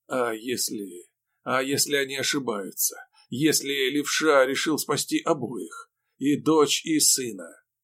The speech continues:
Что он тогда сделает? Дочь отправит кому-то из друзей, о которых они ничего не знают. А как быть с сыном?» Они ехали по дороге на север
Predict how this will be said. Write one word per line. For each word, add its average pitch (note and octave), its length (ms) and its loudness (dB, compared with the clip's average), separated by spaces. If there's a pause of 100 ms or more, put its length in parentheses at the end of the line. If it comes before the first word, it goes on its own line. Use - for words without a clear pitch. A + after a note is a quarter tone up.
(100)
Что - 480 4
он G2 180 -14
тогда G2 320 -8
сделает? F2+ 480 -8 (100)
Дочь C3+ 540 4 (200)
отправит C3+ 540 2
кому-то C3+ 440 0
из B2 100 0
друзей, B2 500 -4
о B2 60 -8
которых B2 380 -4
они A#2+ 200 -6
ничего A#2+ 320 -6
не B2+ 120 -12
знают. E2 720 -14 (500)
А C#3 240 4
как C3 260 0
быть C3+ 180 -2
с - 160 -2
сыном?» G2+ 420 -6 (480)
Они D#3 360 0
ехали C#3+ 380 2
по A#2 140 -4
дороге G#2+ 460 -2
на F#2+ 120 -16
север A#2+ 480 -2